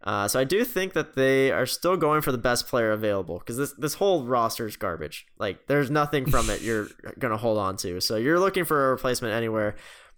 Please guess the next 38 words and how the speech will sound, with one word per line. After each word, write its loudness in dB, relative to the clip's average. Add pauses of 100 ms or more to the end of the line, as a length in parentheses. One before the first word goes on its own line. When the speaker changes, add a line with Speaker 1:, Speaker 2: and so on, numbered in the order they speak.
(380)
Speaker 1:
I'm 0
gonna 2
go 4
with 2
an -2
interesting -4
pick -2
here. -4 (560)
Um, -2
I'm 2
actually 0
gonna 2
pick -4
Jimmy -2
Butler. -4 (480)
Speaker 2:
Okay, -2
yeah, 0
I 0
figured -6
you'd -4
go 0
with -4
Jimmy -4
Butler, -2
yeah. 0
Speaker 1:
Yeah, 0
I -2
mean, -2
you, 0
you -2
got 2
your, 2
got 2
your 0
backcourt -4
locked -2
up -6
now, -8